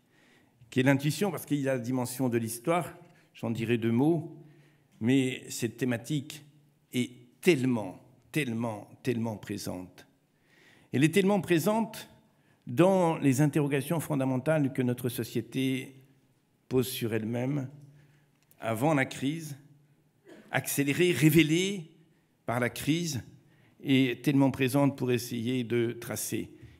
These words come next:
quelques caps sur notre avenir. Et comme toujours, l'histoire est là pour nous aider à le faire.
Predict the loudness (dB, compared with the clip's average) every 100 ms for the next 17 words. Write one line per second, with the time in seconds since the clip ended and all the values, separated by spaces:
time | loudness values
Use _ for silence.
0 | -8 -6 -4 -2 -2 -4 -8 -6 -4 -2
1 | -4 -6 -4 -4 -4 -8 -12 -12 -4 -4
2 | -2 -6 -4 -8 -10 -18 _ _ _ _
3 | -6 -6 -2 -2 0 0 -2 -2 -2 -2
4 | -2 -2 -4 -4 -8 -10 -12 -16